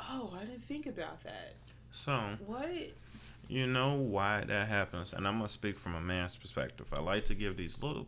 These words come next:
Speaker 2: bits of, little nuggets of information to the women.
Speaker 1: Just to,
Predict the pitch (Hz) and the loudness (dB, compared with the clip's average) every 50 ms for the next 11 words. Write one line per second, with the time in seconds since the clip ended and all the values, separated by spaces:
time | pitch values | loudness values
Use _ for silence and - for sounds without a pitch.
0 | - - 151 151 - - - - - 131 - - - - - - - - - 107 | -4 -2 0 0 0 -2 -4 -2 -2 -2 -2 -2 -10 -16 -18 -18 -18 -14 -2 2
1 | 127 131 131 127 123 120 127 131 139 135 139 135 135 - 127 113 113 123 120 113 | 4 4 4 4 4 4 4 4 4 6 4 2 2 0 -2 -2 0 -2 -2 -2
2 | - 117 110 101 101 98 90 - 95 92 - - 92 85 85 80 85 76 - 85 | 0 0 2 2 2 2 2 0 -2 -2 -4 -4 -4 -2 -2 -2 -2 -2 -2 -2
3 | - - - 160 156 160 160 | -4 -6 -6 -6 -6 -6 -6